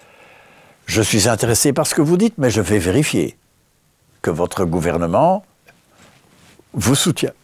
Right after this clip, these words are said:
Si c'est vrai, vous pouvez compter sur moi jusqu'à la fin de ma vie. Je vous trouverai des Allemands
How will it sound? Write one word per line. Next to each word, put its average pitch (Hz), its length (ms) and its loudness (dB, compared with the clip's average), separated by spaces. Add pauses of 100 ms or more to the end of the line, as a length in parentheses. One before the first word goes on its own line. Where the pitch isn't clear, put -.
(1700)
Si - 220 0
c'est 190 180 2
vrai, 104 300 -2 (580)
vous 117 100 -2
pouvez 156 300 2
compter 151 360 2
sur 120 200 0
moi 131 300 -2 (160)
jusqu'à - 320 0
la 117 100 2
fin 104 180 -2
de 95 60 -4
ma 85 120 -2
vie. 62 260 -10 (1300)
Je 92 180 2
vous 160 180 4
trouverai 95 500 0
des 87 280 0
Allemands 110 440 2